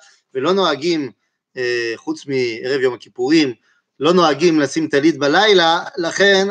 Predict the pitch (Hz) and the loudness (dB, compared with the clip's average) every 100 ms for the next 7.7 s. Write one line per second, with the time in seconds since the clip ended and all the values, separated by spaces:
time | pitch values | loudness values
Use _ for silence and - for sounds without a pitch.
0 | 196 170 165 160 190 196 165 165 190 165 | -6 -6 -2 0 2 0 0 0 0 0
1 | 156 175 180 170 160 151 180 202 214 - | -2 0 0 -4 -4 0 2 2 0 -8
2 | - 175 180 185 185 _ - _ _ 135 | -8 -2 2 2 0 _ -20 _ _ -2
3 | 131 131 127 123 123 120 117 127 - - | 0 2 0 0 -2 -4 -8 -12 -20 -14
4 | - 139 - 180 151 139 - _ _ _ | -8 -6 -2 0 0 -4 -12 _ _ _
5 | _ 117 139 185 170 160 156 151 139 131 | _ -4 0 0 0 -2 -4 -4 -4 -4
6 | 151 135 135 151 143 139 160 151 139 143 | -4 -6 -6 -8 -6 -6 -6 -6 -6 -6
7 | 147 147 - 139 131 156 160 | -4 -6 -6 -4 0 0 0